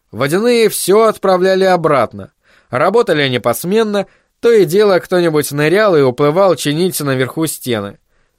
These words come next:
Другие со дна реки, покрытого ржавым металлоломом и толстым слоем мыла, ободряли криками бастующих людей. В полчетвёртого, когда солнце вовсю палило сквозь немощные облака,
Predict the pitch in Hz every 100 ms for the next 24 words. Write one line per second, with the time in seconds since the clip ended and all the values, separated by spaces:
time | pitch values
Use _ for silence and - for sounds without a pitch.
0 | _ 113 143 180 233 202 135 143 135 135
1 | 131 131 196 - 117 139 135 120 117 120
2 | 135 156 127 120 117 117 117 127 190 175
3 | 127 - _ - 127 151 147 123 127 123
4 | 131 127 113 143 196 185 180 _ _ -
5 | 131 165 175 240 240 196 180 208 202 190
6 | 175 160 - 175 170 - 151 151 139 120
7 | 101 - _ _ _ _ _ - 143 131
8 | 123 117 120 180 170 127 113 127 131 127
9 | - 165 139 127 139 147 - 160 139 143
10 | 160 127 - 131 113 143 135 120 120 117
11 | 107 110 127 165